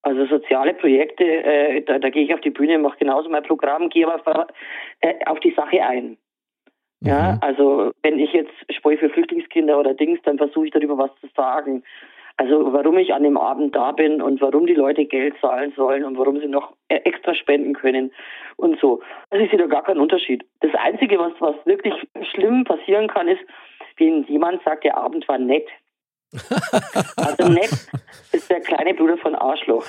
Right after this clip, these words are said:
Speaker 2: Ja.
Speaker 1: Verstehst du? Ich habe, ich, ich habe eine Freundin, die sagt immer, „Das war ja jetzt nett.“ Und dann denke ich mir echt, ich lade die nicht mehr ein. Weil,
Speaker 2: <laughs>
Speaker 1: äh, also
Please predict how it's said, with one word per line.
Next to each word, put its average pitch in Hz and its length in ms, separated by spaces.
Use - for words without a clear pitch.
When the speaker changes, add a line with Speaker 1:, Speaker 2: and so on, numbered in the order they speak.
Speaker 2:
Ja. 107 120
Speaker 1:
Verstehst 156 480
du? 208 40
Ich - 40
habe, 185 120
ich, 180 100
ich - 60
habe 320 320
eine - 240
Freundin, 170 240
die 190 120
sagt 175 140
immer, 190 180
„Das 220 100
war 214 100
ja 202 120
jetzt 330 180
nett.“ - 240
Und 147 80
dann 156 120
denke 147 160
ich 165 60
mir 151 100
echt, - 220
ich 147 100
lade 135 220
die 165 40
nicht 165 140
mehr 170 100
ein. 131 200
Weil, - 320
Speaker 2:
<laughs> - 20
Speaker 1:
äh, 135 480
also 156 160